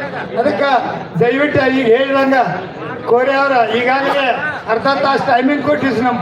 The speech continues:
ಪೊಲೀಸ್ ಅಧಿಕಾರಿಗಳಿಗೆ. ಈಗಾಗಲೇ ಇನ್ನೊಂದು ಐದು ಮಿನಿಟ್ ಉಳಿದಿರ್ಬೇಕು ಬಹುಶಃ.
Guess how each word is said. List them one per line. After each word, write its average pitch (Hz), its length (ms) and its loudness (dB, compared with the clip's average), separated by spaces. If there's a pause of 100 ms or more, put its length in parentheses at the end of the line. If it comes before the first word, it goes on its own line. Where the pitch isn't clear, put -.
ಪೊಲೀಸ್ 254 320 0
ಅಧಿಕಾರಿಗಳಿಗೆ. 247 680 2 (800)
ಈಗಾಗಲೇ 285 440 -2
ಇನ್ನೊಂದು 269 380 2
ಐದು 269 160 0
ಮಿನಿಟ್ 269 240 0
ಉಳಿದಿರ್ಬೇಕು 269 460 0
ಬಹುಶಃ. 240 280 2